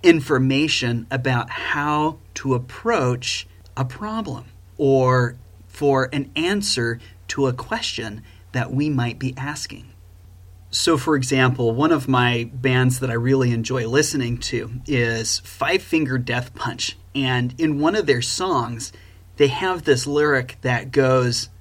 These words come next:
"I'm on the wrong side of heaven and the righteous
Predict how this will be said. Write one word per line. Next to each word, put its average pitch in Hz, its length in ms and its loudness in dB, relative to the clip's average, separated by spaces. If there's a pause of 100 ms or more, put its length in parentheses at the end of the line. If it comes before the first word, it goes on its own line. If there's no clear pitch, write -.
(500)
"I'm 147 180 4
on 147 220 4
the 127 100 2
wrong 143 500 4
side 151 340 -2
of 127 100 -2
heaven 127 720 -4 (320)
and 143 180 2
the 131 100 2
righteous 135 800 0